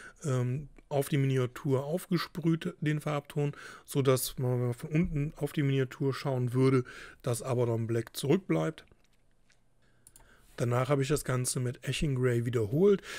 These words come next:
Hier habe ich ungefähr, äh, wenn man von oben senkrecht nach unten sprüht, äh, bis zu einem fünfundvierzig Grad Winkel ungefähr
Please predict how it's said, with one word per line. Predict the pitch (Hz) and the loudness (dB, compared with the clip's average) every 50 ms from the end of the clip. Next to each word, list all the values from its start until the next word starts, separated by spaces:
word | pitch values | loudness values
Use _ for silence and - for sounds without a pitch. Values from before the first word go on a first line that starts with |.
| - - - | -12 -14 -10
Hier | - - 165 165 143 | -2 2 2 4 4
habe | 147 156 165 | 4 2 0
ich | 139 - - - | 0 -2 0 2
ungefähr, | 180 214 208 180 160 - - - 143 143 147 147 147 - - - - - - - - | 4 4 4 4 2 0 -2 -2 0 0 0 -2 -4 -6 -12 -18 -18 -18 -18 -6 2
äh, | 160 135 139 139 135 127 - - - - - | 4 4 6 4 2 0 -6 -12 -14 -12 -4
wenn | 143 135 135 | -2 0 0
man | 127 123 123 120 - | 2 0 0 -2 -4
von | - - 143 | -8 -10 -6
oben | 135 147 151 143 127 | -2 0 2 4 4
senkrecht | 127 131 151 165 - - 151 139 - - | 4 4 4 2 0 -2 -4 -4 -4 -6
nach | 139 123 | -6 -6
unten | 151 165 175 196 233 170 160 151 135 | -2 0 0 0 0 0 -2 -2 -2
sprüht, | - - - 139 131 139 151 156 156 160 - - - - - - - - - | -4 -6 -6 -4 -2 0 2 2 2 0 -2 -8 -14 -18 -18 -18 -18 -4 2
äh, | 143 127 127 | 2 2 2
bis | 131 139 139 - | 2 0 -2 -2
zu | - - | -2 -2
einem | 147 139 135 - | 0 -2 -2 0
fünfundvierzig | - 180 180 160 156 - - 160 156 - - 143 - | 2 4 4 4 2 0 -2 -4 -4 -4 -6 -8 -6
Grad | - 139 139 139 143 143 139 139 | -6 -6 -4 -2 -4 -4 -2 0
Winkel | 135 143 143 - 170 147 - | -2 0 0 -2 -4 -4 0
ungefähr | 160 160 196 208 185 147 147 - - - 143 156 165 170 170 | 2 2 4 4 2 2 0 -4 -4 -2 -2 -2 0 -2 -4